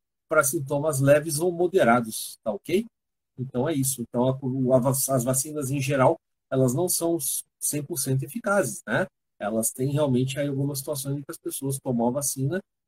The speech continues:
e acabam, é, vindo a desenvolver uma fase mais agudizada, né? Muitas vezes também porque não fecha o ciclo todo, ou seja, eu tomei a primeira dose, entre a primeira e a segunda dose ela acaba contraindo o covid.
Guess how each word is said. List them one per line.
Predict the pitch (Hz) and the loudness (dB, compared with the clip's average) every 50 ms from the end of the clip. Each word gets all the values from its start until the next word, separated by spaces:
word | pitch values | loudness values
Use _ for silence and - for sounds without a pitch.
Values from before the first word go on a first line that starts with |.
| _ _ _ _ _ | _ _ _ _ _
e | - 135 139 | -2 -2 0
acabam, | 135 135 135 131 135 135 139 143 147 151 151 151 | 0 2 2 2 4 4 2 0 0 0 0 2
é, | 147 147 147 143 139 135 131 127 120 117 117 117 117 113 - - | 2 4 4 4 6 6 6 6 6 6 6 6 4 2 0 -2
vindo | 135 135 135 135 | 0 2 4 4
a | 135 | 4
desenvolver | 123 127 139 131 135 - 127 123 127 | 4 4 4 2 2 2 0 0 0
uma | 131 139 139 | 0 0 -2
fase | 135 - 135 123 123 120 131 139 | -2 0 2 2 2 2 0 0
mais | 135 135 131 131 | 2 2 4 2
agudizada, | 139 139 135 143 147 - 131 123 120 113 107 101 95 | 2 0 0 -4 -4 -4 0 2 4 4 4 2 -4
né? | - 101 113 139 151 - - _ _ _ _ _ _ _ _ _ _ - | -6 -4 -6 -6 -6 -6 -10 _ _ _ _ _ _ _ _ _ _ -2
Muitas | 139 170 170 196 160 | 0 0 2 2 2
vezes | 135 165 175 170 - | 4 4 4 4 2
também | 196 170 160 175 - | 0 0 0 0 0
porque | - 196 - - 185 | -2 -4 -2 -2 0
não | 175 196 202 | 0 0 0
fecha | - - 185 175 175 - - | 0 0 0 0 0 -2 -2
o | 220 | -2
ciclo | - - - 196 208 - 220 208 | 0 0 0 -2 -2 -4 -4 -2
todo, | - 170 151 147 | 0 0 0 0
ou | 135 | -2
seja, | 135 139 123 110 120 | -2 -2 0 0 -2
eu | 117 | -2
tomei | - 135 131 143 147 | -2 -4 -4 -4 -4
a | - | -6
primeira | 165 151 151 151 147 131 | -6 -4 0 0 0 2
dose, | 131 139 156 185 175 180 202 202 - _ _ _ _ _ _ _ _ | 2 2 2 2 0 -2 -4 -8 -8 _ _ _ _ _ _ _ _
entre | 165 170 175 - 202 | -4 -2 -2 0 -2
a | |
primeira | - 190 190 180 202 208 226 | 0 2 2 4 6 6 6
e | |
a | 208 | 6
segunda | - 214 196 175 190 185 190 - | 6 4 4 2 4 6 6 6
dose | 151 165 170 185 180 196 | 6 4 4 4 4 2
ela | 190 190 | 2 2
acaba | 185 - 196 190 190 185 | 2 2 2 0 0 0
contraindo | - 202 190 - 185 190 185 185 180 | 0 -2 -4 0 0 0 0 0 0
o | |
covid. | - 220 202 151 135 139 127 117 | -2 -2 -2 0 2 0 0 0